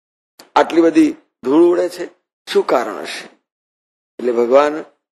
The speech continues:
કોઈ કારણ વગર આ આવેલી આંધી જેવી પરિસ્થિતિ, નાસભાગની પરિસ્થિતિને જોવા માટે ઉઠે,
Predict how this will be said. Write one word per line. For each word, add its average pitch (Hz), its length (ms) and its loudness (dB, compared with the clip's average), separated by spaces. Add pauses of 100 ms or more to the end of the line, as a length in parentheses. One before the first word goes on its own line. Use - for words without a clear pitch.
(200)
કોઈ 202 200 8
કારણ 180 300 2
વગર 156 420 -2 (340)
આ 143 120 2
આવેલી 147 500 -2 (280)
આંધી 139 320 2
જેવી 156 260 -2
પરિસ્થિતિ, 135 580 -6
નાસભાગની 127 600 0
પરિસ્થિતિને 127 560 -6
જોવા 123 260 0
માટે 147 460 -4 (720)
ઉઠે, 143 580 2